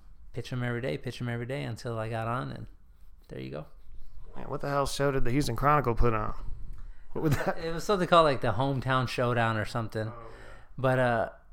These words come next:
Speaker 1: that's where, like, there was a group called Lower Life Form. You remember Lower
Speaker 2: Yeah.
Speaker 1: Life Form?
Speaker 2: Those are my dudes.
Speaker 1: Okay, so they were, like, one of the main people on the show, which is, like, they're not even very big, but they're the main ones on, on them. There were maybe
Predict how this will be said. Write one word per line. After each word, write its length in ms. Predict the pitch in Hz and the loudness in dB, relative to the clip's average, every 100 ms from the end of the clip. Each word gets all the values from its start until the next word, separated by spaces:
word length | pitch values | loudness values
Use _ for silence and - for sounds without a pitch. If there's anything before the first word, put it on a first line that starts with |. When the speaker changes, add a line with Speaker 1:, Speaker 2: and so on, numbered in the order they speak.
| - - - - - | -16 -16 -16 -18 -4
Speaker 1:
that's 200 | 139 139 | -2 2
where, 240 | 160 147 135 | 4 4 4
like, 240 | 135 117 | 2 2
there 120 | 135 | 2
was 100 | 135 | 2
a 60 | 135 | 2
group 260 | 131 143 | 2 2
called 200 | - 135 | 4 4
Lower 220 | 127 139 135 | 6 4 4
Life 280 | 131 135 | 4 2
Form. 240 | - 147 147 | 2 0 2
You 80 | 160 | 2
remember 260 | 160 151 | 2 2
Lower 160 | 151 160 | 2 4
Speaker 2:
Yeah. 80 | 160 | 4
Speaker 1:
Life 160 | 160 | 2
Form? 260 | - 170 160 | 2 0 0
Speaker 2:
Those 160 | - - | -8 -12
are 140 | - | -10
my 120 | - 156 | -10 -12
dudes. 220 | - - - | -14 -8 -2
Speaker 1:
Okay, 280 | 123 135 120 | 2 2 2
so 400 | 139 123 117 - - | 4 4 2 -4 -10
they 180 | 120 127 | -2 0
were, 200 | 135 127 | 2 2
like, 200 | 117 110 | 0 0
one 200 | 117 117 | 0 0
of 40 | 113 | 0
the 80 | |
main 420 | 110 110 113 107 98 | 0 0 -2 -4 -4
people 300 | 127 117 113 | -4 -2 -2
on 160 | 107 | -2
the 80 | 107 | -2
show, 440 | - 110 104 101 - - - | -2 0 0 0 -2 -4 -6
which 200 | 113 - | -6 -4
is, 360 | 101 - - - - - - - - - - - | -4 -4 -6 -6 -8 -10 -10 -10 -10 -12 -14 -10
like, 160 | 98 98 - 117 | -8 -8 -10 -4
they're 220 | 117 107 | -2 0
not 240 | 110 107 | 0 -2
even 260 | 107 107 104 | -2 -2 -2
very 180 | 110 107 | -2 -2
big, 280 | 110 107 104 | -2 -4 -4
but 120 | 104 | -4
they're 120 | 104 | -4
the 80 | 101 | -4
main 240 | 101 104 | -4 -4
ones 160 | 104 101 | -4 -4
on, 120 | 95 | -6
on 220 | 104 107 104 | -6 -8 -6
them. 180 | 104 - - - | -8 -8 -10 -2
There 80 | 120 | 0
were 220 | 113 104 | 0 0
maybe 420 | 107 104 101 | -2 -2 -4